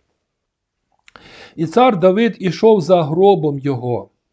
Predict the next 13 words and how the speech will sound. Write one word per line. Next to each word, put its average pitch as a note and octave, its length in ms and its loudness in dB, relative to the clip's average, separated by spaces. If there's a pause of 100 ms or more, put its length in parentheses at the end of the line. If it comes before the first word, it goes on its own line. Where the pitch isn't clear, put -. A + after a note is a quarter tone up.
(500)
І F3+ 140 -4
коли G3+ 420 0
погребали F3 760 2
Авенира E3 640 0
в C#3+ 60 -6
Хевроні, D#3+ 640 -4
то C#3 180 -6
цар F3+ 400 0
голосно F3+ 640 -2
плакав F3 600 0
над D3 200 -6
гробом D#3+ 600 -4
Авенира, D3 680 -6